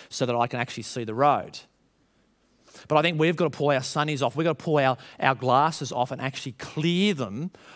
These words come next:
of the lens of individualism in the twenty-first century. 'Cause we have been brought up, whether we like it or not,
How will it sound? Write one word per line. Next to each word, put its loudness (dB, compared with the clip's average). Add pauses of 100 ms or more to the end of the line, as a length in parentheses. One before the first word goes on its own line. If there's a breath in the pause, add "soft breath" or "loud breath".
of 2
the 0
lens 0
of -4
individualism -8
in -8
the -12
twenty-first -12
century. -14 (640 loud breath)
'Cause -2 (100)
we 4
have 2
been 0
brought 2
up, 2
whether 2
we 4
like 4
it 0
or 0
not, 0